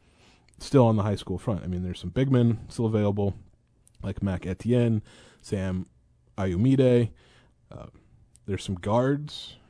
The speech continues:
out there still, um, some new names even to, to talk about. Um, Wesley Cardet's a four-star guard, got an offer, you know,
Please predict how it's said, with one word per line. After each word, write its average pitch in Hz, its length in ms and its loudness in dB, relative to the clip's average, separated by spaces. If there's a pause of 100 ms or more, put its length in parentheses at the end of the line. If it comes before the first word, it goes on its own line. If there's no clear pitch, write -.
(300)
out 123 200 -2
there 131 160 2
still, 135 500 0 (160)
um, 85 320 -10 (380)
some 92 200 -4
new 113 140 4
names 135 360 4
even 143 360 2 (120)
to, - 180 -14
to 113 240 -2
talk 120 300 -2
about. 127 320 0 (380)
Um, 85 200 -6
Wesley 107 360 0
Cardet's 113 720 0
a 98 40 -10
four-star 113 480 0
guard, 110 460 2 (540)
got 98 160 -4
an 98 80 -4
offer, 101 540 -2 (440)
you 85 80 -14
know, - 120 -16